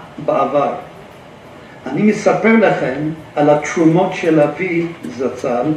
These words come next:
שהיו וקיימים היום, ובעזרת השם ימשיכו בעתיד הקרוב והרחוק להתקיים.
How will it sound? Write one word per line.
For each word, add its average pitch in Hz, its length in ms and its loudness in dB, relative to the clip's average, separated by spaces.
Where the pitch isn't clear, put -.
שהיו 165 800 2
וקיימים 160 760 4
היום, 160 640 4
ובעזרת 135 640 0
השם 160 520 2
ימשיכו 160 680 2
בעתיד 160 560 2
הקרוב 160 760 2
והרחוק 151 840 2
להתקיים. 123 680 -4